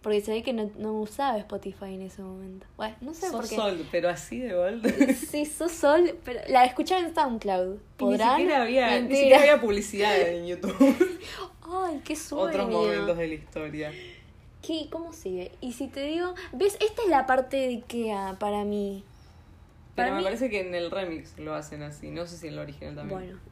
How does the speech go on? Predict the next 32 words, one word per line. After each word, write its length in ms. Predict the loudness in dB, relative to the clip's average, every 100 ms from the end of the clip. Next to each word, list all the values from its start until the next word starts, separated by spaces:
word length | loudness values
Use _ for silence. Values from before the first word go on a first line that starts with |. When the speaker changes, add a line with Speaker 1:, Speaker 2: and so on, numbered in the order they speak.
| -2
Speaker 2:
lo 40 |
Speaker 1:
importa. 200 | 0 2
Speaker 2:
vamos 160 | 2 0
a 80 | -4
chequear 300 | -2 0 2
Speaker 1:
No 60 |
Speaker 2:
igual. 40 | 6 6
Speaker 1:
sabemos 320 | 6 4 0
de 160 | -2 -4
quién 120 | -4
es 40 | -6
esta 200 | -6 -6
parte, 260 | -4 -4 -2
pero 320 | 2 2 4
dice 320 | 0 0 -2
así. 380 | -2 -2 -4 -4 -6
Ah, 180 | -12 -14 -14 -4
¿querés 200 | -2 2
leerla? 460 | 4 4 4 -6 -6 -12 -10
Speaker 2:
No, 200 | -8 -8
no, 200 | -10 -10
léela, 340 | -10 -10 -12
está 240 | -14 -14
Speaker 1:
Bueno, 260 | -4 -2 0
Speaker 2:
buena. 180 | 2 6
Speaker 1:
leo 100 | 6
yo. 380 | 8 6 6 -2 -2 6 6
Speaker 2:
<laughs> 520 | 8 6 6 -4 -4
Speaker 1:
"Y 100 | 0
si 140 | 0
te 160 | 0 0
digo 340 | 2 2 0